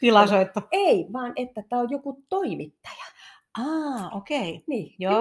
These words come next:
Speaker 2: mä vaan sanoin, että mitä se sulle kuuluu. Täällä on kaikki hyviä, löi luuri kiinni. Ja kolme kertaa mut
Speaker 1: Se soi-
Speaker 2: haettiin puhelimeen. Ja joka kerta mä olin ihan yhtä tyly. Ja mä olin ihan varma, että tää on toimittajien keksimä juttu.
Speaker 1: Niin.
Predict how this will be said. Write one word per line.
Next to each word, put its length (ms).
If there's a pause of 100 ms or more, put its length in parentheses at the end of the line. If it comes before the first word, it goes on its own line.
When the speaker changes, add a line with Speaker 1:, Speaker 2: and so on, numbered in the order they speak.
Speaker 2:
mä 60
vaan 140
sanoin, 380
että 180
mitä 240
se 120
sulle 400 (120)
kuuluu. 320
Täällä 260
on 60
kaikki 400
hyviä, 240
löi 160
luuri 320
kiinni. 460 (540)
Ja 100 (560)
kolme 340
kertaa 680 (120)
mut 120
Speaker 1:
Se 80
soi- 180
Speaker 2:
haettiin 480
puhelimeen. 880 (240)
Ja 100
joka 300
kerta 360
mä 240
olin 360
ihan 340
yhtä 240
tyly. 420 (240)
Ja 60
mä 100
olin 140
ihan 220
varma, 240
että 160
tää 160
on 100
toimittajien 600
keksimä 400
juttu. 500 (300)
Speaker 1:
Niin. 180